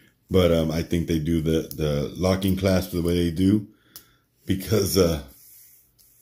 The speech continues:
the watch is so heavy. It's a lot safer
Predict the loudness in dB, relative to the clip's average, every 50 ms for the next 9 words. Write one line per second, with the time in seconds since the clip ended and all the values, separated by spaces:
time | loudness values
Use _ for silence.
0 | _ _ _ _ _ -10 -6 -4 0 2 2 2 2 0 -4 -8 -6 -2 0 0
1 | 2 2 2 2 2 2 0 -4 -6 -10 -16 _ _ _ _ _ _ _ -14 -12
2 | -10 -8 -6 -4 -2 0 0 0 -2 -2 -2 -2 0 0 0 0 -2 -4 -4 -4
3 | -4